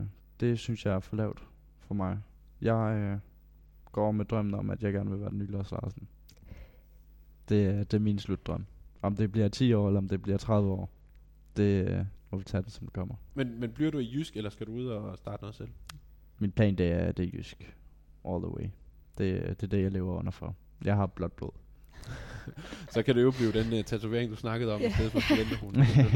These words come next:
Speaker 2: Med, hvad er det ikke en, øh,
Speaker 1: Jysk logo der
Speaker 2: et
Speaker 1: på,
Speaker 2: Jysk logo?
Speaker 1: på, på, på hele brystet, eller hvad? Det, det kunne det være.
Speaker 2: <laughs> Vi må, vi må,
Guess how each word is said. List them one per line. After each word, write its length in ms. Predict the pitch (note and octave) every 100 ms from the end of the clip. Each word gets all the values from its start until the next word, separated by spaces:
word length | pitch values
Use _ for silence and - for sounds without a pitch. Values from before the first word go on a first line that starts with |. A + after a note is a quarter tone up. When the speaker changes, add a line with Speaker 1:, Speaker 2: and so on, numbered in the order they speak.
| A#2+
Speaker 2:
Med, 340 | G#2 G#2 G2 G2+ - - - - B2
hvad 80 | A2
er 40 |
det 40 | A2+
ikke 160 | A#2+
en, 160 | A#2+ G2+
øh, 100 | A2
Speaker 1:
Jysk 220 | A#2 A#2+
logo 280 | A2 F#2+ G2
der 180 | G2 G2+
Speaker 2:
et 60 | A#2+
Speaker 1:
på, 60 | F#2+
Speaker 2:
Jysk 100 | F#2 F#2+
logo? 60 |
Speaker 1:
på, 140 | G#2+ G2+
på, 120 | A2+
på 160 | A#2 C3+
hele 200 | B2+ B2+
brystet, 480 | B2 B2 B2 A#2 G#2
eller 140 | G2
hvad? 180 | G2+ A2 - - - - -
Det, 180 | C3+
det 120 | C#3 C#3+
kunne 140 | E3+ D3+
det 60 |
være. 160 | B2+ D3+ C#3+ - -
Speaker 2:
<laughs> 0 | C3 - - A#2+
Vi 60 |
må, 180 | B2 A2
vi 120 | A2+
må, 140 | A#2+